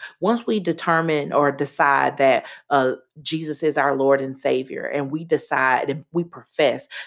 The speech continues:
that we believe, um, that he is the way, um, to heaven,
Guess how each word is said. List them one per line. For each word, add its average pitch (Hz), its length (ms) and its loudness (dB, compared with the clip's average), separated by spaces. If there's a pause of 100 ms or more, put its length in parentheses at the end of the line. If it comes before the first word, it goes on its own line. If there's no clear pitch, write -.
(120)
that 139 180 2
we 156 140 -6
believe, 139 640 -4
um, 131 360 0
that 135 160 2
he 165 300 -8
is 143 140 0
the 139 120 -2
way, 127 400 0 (320)
um, 135 200 2
to - 140 -12
heaven, 139 560 0